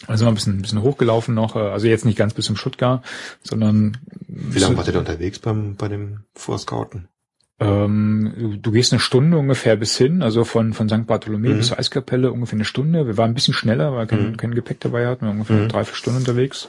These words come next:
Speaker 1: Und dann da halt nochmal, ich denke mal, dass wir so drei Stunden unterwegs
Speaker 2: Mhm.
Speaker 1: waren. Ich, ich meine so drei Stunden, ne?
Speaker 2: Also die ersten anderthalb Stunden von der Tour dann schon mal angeguckt, sozusagen.
Speaker 1: Ja, ja, genau,
Speaker 2: Ja.
Speaker 1: genau.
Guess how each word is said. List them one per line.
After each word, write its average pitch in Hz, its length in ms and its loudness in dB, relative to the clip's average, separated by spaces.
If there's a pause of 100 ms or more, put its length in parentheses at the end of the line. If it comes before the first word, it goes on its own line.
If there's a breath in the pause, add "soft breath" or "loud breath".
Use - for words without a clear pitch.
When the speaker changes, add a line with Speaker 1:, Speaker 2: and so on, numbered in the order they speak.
(520 loud breath)
Speaker 1:
Und 113 160 2
dann 107 120 4
da 107 180 4
halt 127 140 2
nochmal, 113 300 2
ich 107 80 -2
denke 117 140 4
mal, 107 80 4
dass 101 120 0
wir 104 60 0
so 90 60 -6
drei 92 200 0
Stunden 120 540 -4
unterwegs 107 380 -2
Speaker 2:
Mhm. 90 40 0
Speaker 1:
waren. 107 300 0 (1300)
Ich, - 160 -12
ich - 160 -8
meine 156 140 2
so 156 80 2
drei 113 220 2
Stunden, 117 320 0
ne? 110 220 0 (120)
Speaker 2:
Also 92 180 4
die 101 140 2
ersten - 220 0
anderthalb 95 280 -2
Stunden 98 300 -2
von 98 140 -2
der 92 100 4
Tour 98 220 2
dann 92 160 2
schon 104 120 -2
mal 98 100 2
angeguckt, - 420 -4
sozusagen. 87 520 -4
Speaker 1:
Ja, 104 120 4
ja, 98 120 2
genau, 98 220 0
Speaker 2:
Ja. 92 260 -2
Speaker 1:
genau. 98 280 -2